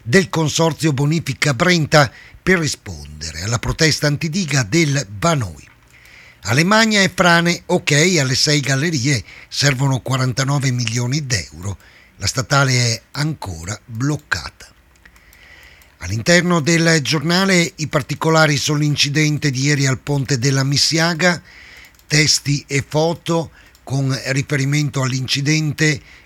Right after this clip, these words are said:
che ha provocato otto feriti nel racconto di Alessandro Michieli. Strada Campon Piancanai è ancora chiusa tra le polemiche, siamo nell'Alpago, a Tambre in particolare.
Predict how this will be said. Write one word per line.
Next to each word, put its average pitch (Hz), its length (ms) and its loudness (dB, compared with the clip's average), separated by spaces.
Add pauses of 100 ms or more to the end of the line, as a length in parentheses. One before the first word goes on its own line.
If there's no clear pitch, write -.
che 131 120 -4
ha 120 100 0
provocato 139 880 -2
otto 131 600 -6
feriti 135 600 -4 (280)
nel 135 220 -2
racconto 135 680 -4
di 120 160 -4
Alessandro 143 840 0
Michieli. 117 640 -6 (1080)
Strada 196 580 0
Campon 185 540 2
Piancanai 180 800 0
è 151 40 2
ancora 147 460 0
chiusa 165 540 -2
tra 160 280 -2
le 147 140 -2
polemiche, 175 840 -4 (240)
siamo 143 560 0
nell'Alpago, 147 920 -2 (280)
a - 120 -8
Tambre 135 640 -2
in 139 200 -8
particolare. 139 800 -2